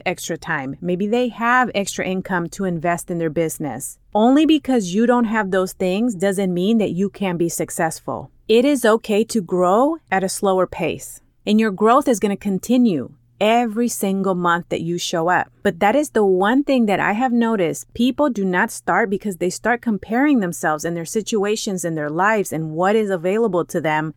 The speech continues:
to other people. And they don't realize that not everybody starts like that. Not everybody starts with all the time in the world that they can invest in their business. Not everyone starts when they didn't have a family or kids to take care of.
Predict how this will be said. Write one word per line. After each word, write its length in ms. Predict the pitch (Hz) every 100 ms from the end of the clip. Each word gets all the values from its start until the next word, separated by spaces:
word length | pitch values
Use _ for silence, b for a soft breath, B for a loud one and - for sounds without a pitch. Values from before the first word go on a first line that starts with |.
| -
to 240 | 226 208 -
other 320 | 208 226 214
people. 680 | - 294 - 175 135 175 -
And 200 | - 208
they 100 | 220
don't 200 | 262 262
realize 440 | 220 269 320 214 196
that 320 | - 180 180 -
not 300 | 202 226 294
everybody 460 | 359 359 320 302 294
starts 480 | - 285 392 -
like 200 | 180 131 -
that. 260 | 123 113 - -
Not 220 | 214 262
everybody 500 | 330 330 320 277 262
starts 560 | 233 - 294 311 240 -
with 400 | 190 202 196 - -
all 180 | 240
the 120 | 262 254
time 260 | 247 247
in 80 | 240
the 80 | 214
world 360 | 185 220 220
that 120 | 180 180
they 100 | 180
can 140 | 202
invest 480 | 180 170 165 170 -
in 120 | - 170
their 140 | 156
business. 640 | 151 160 - - - - _ -
Not 160 | 202 220
everyone 400 | 247 277 254 240
starts 480 | - 247 269 285
when 540 | 220 202 208 202 202 165
they 160 | 196
didn't 220 | 190 208 202
have 260 | 220 285
a 60 | 294
family 500 | - 190 175 175 175
or 140 | - 175
kids 540 | - 208 196 196 -
to 100 | 185
take 220 | 180 175
care 200 | - 156
of. 200 | 110 -